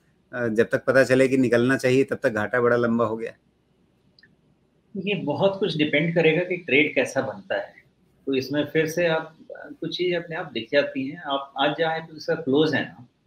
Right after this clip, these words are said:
Speaker 2: यहीं पे आप इसका neckline बना सकते हैं। आप अगर हाई ले लें इलेवन जनवरी का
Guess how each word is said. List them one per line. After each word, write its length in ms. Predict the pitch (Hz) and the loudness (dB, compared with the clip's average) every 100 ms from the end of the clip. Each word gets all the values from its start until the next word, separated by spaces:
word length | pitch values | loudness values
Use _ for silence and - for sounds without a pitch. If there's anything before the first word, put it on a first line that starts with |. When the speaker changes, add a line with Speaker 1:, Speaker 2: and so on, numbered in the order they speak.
| _ _ _ - - _ _ _ - | _ _ _ -20 -20 _ _ _ -2
Speaker 2:
यहीं 260 | 127 160 170 | 2 2 2
पे 100 | 175 | 2
आप 200 | 170 165 | 2 0
इसका 200 | 160 156 | -4 -2
neckline 420 | 123 135 151 139 | 0 2 2 2
बना 160 | 113 | -2
सकते 380 | 107 117 - - | -2 -6 -6 -6
हैं। 400 | 120 107 113 123 | -4 -4 -6 -8
आप 220 | - 113 120 | -12 -8 -4
अगर 320 | 117 120 117 | 0 2 2
हाई 260 | 113 107 120 | 0 0 0
ले 140 | 120 | -2
लें 200 | 120 127 | -2 -2
इलेवन 280 | 104 107 117 | -2 -4 -4
जनवरी 380 | 104 95 95 101 | -4 -4 -6 -10
का 280 | 85 - | -10 -12